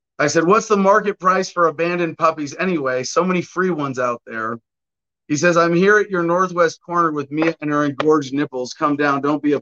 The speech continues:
pussy. Get down here." And that's actually, he came not to my gate, but to the other corner of my lot that's closer to where my cabin is so that he could yell at me. And I was actually off the property at the time,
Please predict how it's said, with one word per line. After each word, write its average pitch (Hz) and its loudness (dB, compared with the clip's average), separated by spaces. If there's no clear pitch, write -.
pussy. 165 0
Get 131 -4
down 139 -2
here." 113 -8
And 170 2
that's 202 2
actually, 233 2
he 214 -2
came 208 0
not 208 2
to 202 -10
my 185 0
gate, 185 0
but 170 -14
to 165 -12
the 160 -4
other 180 2
corner 165 2
of 151 0
my 139 -2
lot 156 2
that's 139 -10
closer 165 0
to 147 -2
where 139 0
my 127 -8
cabin 175 -2
is 123 -6
so 175 2
that 175 6
he 170 6
could 143 2
yell 190 4
at 156 0
me. 123 -12
And 151 -4
I 190 4
was 196 0
actually 156 -2
off 170 0
the 135 -10
property 165 0
at 135 -8
the - -20
time, 143 0